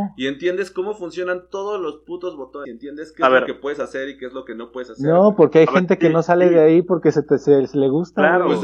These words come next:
Speaker 2: claro, pero
Speaker 1: obviamente, güey, pero lo que
Speaker 2: escuchen
Speaker 1: estamos
Speaker 2: ese pedo,
Speaker 1: hablando es
Speaker 2: escuchen
Speaker 1: de
Speaker 2: ese pedo.
Speaker 1: hacerlo de manera progresiva. No estoy diciendo, "Ay, güey, la gente que inicia desde abajo va a lograrlo siempre, güey". Pero yo sí creo, güey, que un porcentaje muy alto de los que inician desde abajo picando piedra y subiendo progresivo,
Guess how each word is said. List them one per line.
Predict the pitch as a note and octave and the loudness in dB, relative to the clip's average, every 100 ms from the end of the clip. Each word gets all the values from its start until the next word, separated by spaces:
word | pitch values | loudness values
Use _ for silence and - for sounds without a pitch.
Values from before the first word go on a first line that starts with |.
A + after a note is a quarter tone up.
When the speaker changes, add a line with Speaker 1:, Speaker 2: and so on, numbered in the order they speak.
| D3+ | 0
Speaker 2:
claro, | |
pero | F3+ F3+ | 0 0
Speaker 1:
obviamente, | F3 G3+ A3 G3+ | -2 -4 -4 -4
güey, | D3+ C3+ C#3 | -2 -2 -2
pero | C3 | -2
lo | C3 C3+ | -2 -4
que | |
Speaker 2:
escuchen | C3+ G#3+ | -4 -4
Speaker 1:
estamos | G#3 | -2
Speaker 2:
ese | G3 | -2
pedo, | F#3+ - | 0 0
Speaker 1:
hablando | D3 | 0
es | F3+ | 0
Speaker 2:
escuchen | F#3 F3+ | -2 -4
Speaker 1:
de | D#3+ | -4
Speaker 2:
ese | |
pedo. | - B2+ | -4 -6
Speaker 1:
hacerlo | A#2+ D3+ F3+ | -4 -2 0
de | E3+ | -2
manera | A#2+ B2+ B2+ B2+ | -4 -6 -6 -6
progresiva. | C#3 A#2+ A#2 C3+ E3 C#3+ | -8 -10 -12 -10 -8 -6
No | |
estoy | E3 G#3 | -4 -4
diciendo, | F3+ D3+ E3 D3+ C3 D3 | -6 -6 -8 -4 -4 -4
"Ay, | E3+ E3 | -6 -8
güey, | C#3+ D3+ D3+ | -8 -10 -8
la | B2+ | -10
gente | C3+ D3+ F#3+ F3 | -10 -12 -14 -14
que | B2 | -14
inicia | C3+ D#3+ | -12 -8
desde | D#3+ A#2+ | -8 -6
abajo | A2+ B2 C3+ C#3+ | -6 -6 -8 -6
va | C3+ | -4
a | |
lograrlo | C#3 C3+ C3 C3 C3 B2+ | -4 -6 -8 -8 -12 -14
siempre, | C#3 C#3 C3+ F#2+ | -16 -16 -16 -16
güey". | - _ _ _ | -18 _ _ _
Pero | A#2+ B2+ | -8 -6
yo | C#3 E3+ | -4 -6
sí | G3+ | -8
creo, | F#3 F3+ D#3 | -6 -4 -4
güey, | C#3 E3 - | -6 -10 -10
que | C#3 | -8
un | D#3+ | -8
porcentaje | G#3 G3+ D3 C#3 D#3 | -10 -10 -10 -12 -12
muy | D#3 D#3 | -12 -10
alto | D3+ D3+ D3+ | -10 -8 -8
de | |
los | A#2+ A#2 | -8 -12
que | A#2+ | -14
inician | C#3 D#3 G#3 | -12 -10 -10
desde | E3+ B2 A2+ | -10 -8 -6
abajo | A2+ C3 C3 | -6 -8 -14
picando | - - B2+ C3+ C3+ | -18 -16 -12 -12 -12
piedra | B2+ B2 A2+ | -8 -8 -8
y | F2+ | -14
subiendo | - G#2+ A#2 C#3+ | -20 -18 -14 -14
progresivo, | C#3 A2+ G2+ G2+ A#2 B2+ - | -12 -14 -14 -16 -16 -16 -18